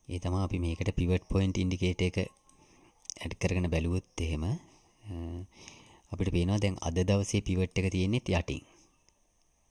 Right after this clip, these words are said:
මෙතනින් තියෙන්නේ. ඊට පස්සේ තව අර මං මේ බ්‍රේක් අවුට් වෙන්න කලින් මෙතන පිවට් පොයින්ට් එකක් තිබ්බා. ඒක ටච් උනේත් නෑ. ඉතින් ඔය කන්සර්න් දෙක තියෙනවා. එතකොට ඒක නිසා ඒ සම්බන්ධයෙන්ුත් පරිස්සමින්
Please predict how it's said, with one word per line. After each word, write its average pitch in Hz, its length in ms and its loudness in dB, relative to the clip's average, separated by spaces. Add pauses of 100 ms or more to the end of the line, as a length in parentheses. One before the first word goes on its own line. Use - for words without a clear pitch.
(220)
මෙතනින් 80 440 -6
තියෙන්නේ. - 440 -8 (480)
ඊට - 160 -10
පස්සේ 82 400 -4 (100)
තව 82 160 0 (540)
අර 82 140 -6 (600)
මං 85 240 -4 (840)
මේ 85 140 -6
බ්‍රේක් 82 360 -4
අවුට් 90 200 0
වෙන්න 87 280 2
කලින් 98 240 2
මෙතන 101 340 0
පිවට් 90 320 0
පොයින්ට් 82 260 -2
එකක් 82 220 -4
තිබ්බා. 98 260 0
ඒක 92 180 0
ටච් 82 220 -2
උනේත් 92 260 -2
නෑ. 76 160 -4 (840)
ඉතින් 85 220 -4 (120)
ඔය 92 180 2
කන්සර්න් 104 540 2
දෙක 101 220 2
තියෙනවා. 82 500 -2 (920)
එතකොට 82 340 -6 (540)
ඒක - 160 -8
නිසා 82 200 0
ඒ 76 80 2
සම්බන්ධයෙන්ුත් 82 600 -2
පරිස්සමින් 85 540 0